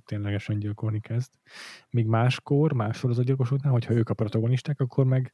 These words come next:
tehát mondjuk egy Hannibal sorozatnál, meg pont azt szoktuk figyelni, hogy amikor éppen nem sorozatgyilkos üzemmódban van, akkor vajon mi, mi, mi, mi zajlik a fejében?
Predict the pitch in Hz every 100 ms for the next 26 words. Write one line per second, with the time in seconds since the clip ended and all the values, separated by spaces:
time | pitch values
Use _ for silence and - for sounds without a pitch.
0 | _ - - _ - 104 104 104 - 104
1 | 98 92 - 110 131 135 147 151 135 113
2 | 135 113 98 - 107 104 - 120 147 156
3 | 156 143 127 123 127 123 160 - 120 120
4 | 117 104 113 107 107 110 107 117 107 104
5 | 101 107 131 131 123 123 127 147 139 160
6 | 160 156 202 185 180 160 170 160 156 135
7 | 123 117 110 101 - 98 92 92 95 101